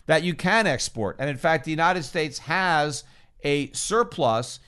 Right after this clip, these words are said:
in services because we have certain, let's say, I T services or things that Americans can do, services that they can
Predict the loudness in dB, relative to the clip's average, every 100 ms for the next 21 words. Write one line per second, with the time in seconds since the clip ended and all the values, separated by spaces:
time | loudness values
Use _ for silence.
0 | _ _ _ -2 -2 -2 0 2 2 2
1 | -2 -6 -8 -8 -4 -2 -4 -6 -4 2
2 | 2 0 -6 -6 -6 -4 -4 -4 -4 -2
3 | -4 -4 -6 -10 -8 -6 -6 -6 -8 -8
4 | -8 -8 -6 -6 -4 -4 -4 -2 -2 -2
5 | -6 -8 -8 -6 -2 -2 0 -2 -6 -14
6 | _ _ -2 0 2 0 -4 -4 -2 -2
7 | -2 -6